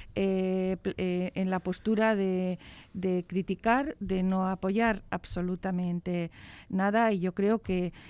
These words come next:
eh, ni, ni durante la pandemia ni en la pospandemia. Yo creo que ahora mismo los ciudadanos lo que quieren es que el, todos los partidos políticos hagamos un esfuerzo, eh, en acordar,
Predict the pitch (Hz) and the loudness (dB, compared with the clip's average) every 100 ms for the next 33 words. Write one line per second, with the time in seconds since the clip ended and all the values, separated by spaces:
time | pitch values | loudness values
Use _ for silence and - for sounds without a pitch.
0 | - 185 185 180 - 202 214 160 214 233 | -10 -4 -2 -2 0 2 2 4 6 6
1 | 208 208 208 214 208 226 247 277 294 302 | 6 4 4 4 4 4 6 6 6 4
2 | 302 214 214 190 190 190 175 - 185 180 | 2 0 0 0 -2 -4 -6 -6 -4 -2
3 | 185 180 175 175 - 185 - - 202 226 | 0 0 -2 -6 -8 -8 -8 -6 -2 0
4 | 233 202 196 190 180 202 214 - - - | 0 0 0 -2 -2 -2 -2 -4 -18 -16
5 | - 220 - 208 185 190 208 202 202 - | -2 0 2 2 4 4 2 0 0 -2
6 | 214 - 214 214 196 196 - - - - | -6 0 2 2 2 -2 -4 -16 -20 -4
7 | 208 - - 220 208 196 180 - - 269 | -2 -2 0 2 4 2 0 -4 0 2
8 | 247 214 196 - 185 165 202 190 185 175 | 2 0 -2 -2 -6 -2 -2 -2 -4 -4
9 | 185 - 214 185 180 196 196 202 190 - | -4 -4 -4 -2 0 0 0 0 -2 -2
10 | - 190 - 202 233 - - - - - | -2 -4 0 -2 -2 -8 -18 -18 -20 -4
11 | 190 180 175 170 - 185 180 180 180 185 | 0 2 0 0 -2 -2 0 0 -2 -4
12 | 170 165 175 214 294 | -4 -2 2 4 2